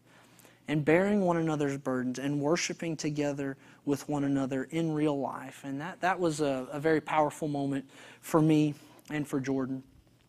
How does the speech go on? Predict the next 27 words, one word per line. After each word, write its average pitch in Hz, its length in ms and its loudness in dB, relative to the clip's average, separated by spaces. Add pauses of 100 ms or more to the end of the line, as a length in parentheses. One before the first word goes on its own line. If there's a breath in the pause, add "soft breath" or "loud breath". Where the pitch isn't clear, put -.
(880 soft breath)
And 190 200 10
then 233 120 12
the 220 60 12
next 240 280 8
day, 240 220 10
Jordan 214 280 10
and 208 100 8
I, 208 180 8
it 202 80 10
was 170 140 8
a 165 60 8
Sunday, 202 640 8
uh, 160 200 -6
we 170 120 4
went 175 240 0
to 165 180 4
a, 143 200 2
a 139 60 -6
church 175 320 0
called 170 180 6
Bereyu, 160 500 6
which 156 200 2
is 156 100 0
on 151 140 2
the 156 180 0
east 185 220 4
side 156 400 2